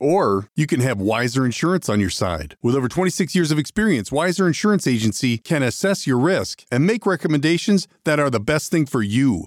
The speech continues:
because they have twenty-two companies to choose from. Working with an independent agent is key because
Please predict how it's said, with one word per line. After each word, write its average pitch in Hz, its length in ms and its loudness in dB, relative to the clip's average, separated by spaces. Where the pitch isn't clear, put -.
because 151 400 0
they 220 140 2
have 233 160 0
twenty-two 185 440 0
companies 190 440 0
to 180 100 0
choose 226 300 2
from. 101 400 -2
Working 208 280 2
with 208 140 2
an 165 80 4
independent 151 460 2
agent 110 300 2
is 104 120 0
key 87 520 -2
because 175 440 0